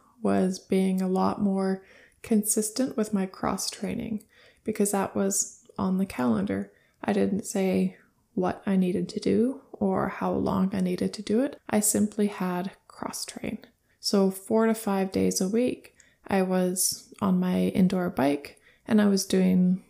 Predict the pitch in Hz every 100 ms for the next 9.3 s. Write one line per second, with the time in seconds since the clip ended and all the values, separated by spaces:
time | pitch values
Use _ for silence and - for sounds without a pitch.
0 | - - 185 185 190 - - - - -
1 | 233 233 247 269 254 - 196 208 196 196
2 | 185 190 190 - - 202 190 - - 185
3 | 180 185 180 175 180 220 208 202 202 196
4 | 180 - - _ _ _ _ 202 202 196
5 | - 190 190 190 190 180 180 185 190 -
6 | 196 180 185 185 - 196 196 196 - -
7 | - 214 196 - _ _ _ - - 220
8 | 208 - _ - 240 240 269 247 196 -
9 | 190 190